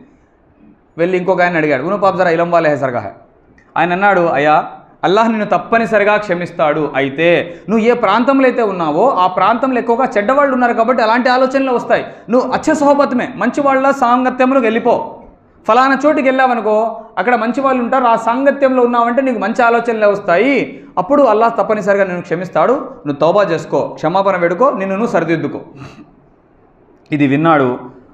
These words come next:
ఆ వ్యక్తి ఏం చేశాడు, "అట్లయితే నేను ఆ ప్రాంతానికి వెళ్తాను, ఆ ప్రాంతానికి వెళ్ళి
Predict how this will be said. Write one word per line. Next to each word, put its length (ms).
ఆ 60
వ్యక్తి 280
ఏం 140
చేశాడు, 340
"అట్లయితే 360
నేను 180
ఆ 60
ప్రాంతానికి 600
వెళ్తాను, 720
ఆ 80
ప్రాంతానికి 520
వెళ్ళి 500